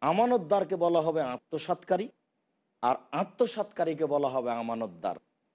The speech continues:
একটা আশ্চর্য ব্যাপার, যার এখন বাস্তবতা আমরা দেখতে পাচ্ছি। তিনি বলেন, যারা আত্মসাৎকারী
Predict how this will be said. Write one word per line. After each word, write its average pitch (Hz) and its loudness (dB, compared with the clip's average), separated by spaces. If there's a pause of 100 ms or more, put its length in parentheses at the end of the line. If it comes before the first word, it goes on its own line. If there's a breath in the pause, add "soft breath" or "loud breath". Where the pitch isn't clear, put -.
(640)
একটা 101 -8 (120)
আশ্চর্য 123 -6
ব্যাপার, 85 -12 (760)
যার 175 4
এখন 185 0
বাস্তবতা 180 0
আমরা 180 2
দেখতে 156 -2
পাচ্ছি। - -6 (1700)
তিনি 180 4
বলেন, 202 4 (320)
যারা 175 2
আত্মসাৎকারী 202 0